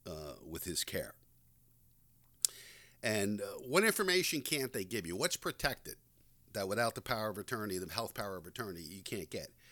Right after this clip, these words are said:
Uh, any medical history, mental, physical health conditions,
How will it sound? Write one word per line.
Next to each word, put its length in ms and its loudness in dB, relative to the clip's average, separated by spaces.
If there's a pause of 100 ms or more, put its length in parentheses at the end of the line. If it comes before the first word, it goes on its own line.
(340)
Uh, 500 2 (500)
any 220 8
medical 380 4
history, 580 0 (260)
mental, 600 0 (240)
physical 400 0
health 260 -4
conditions, 680 -8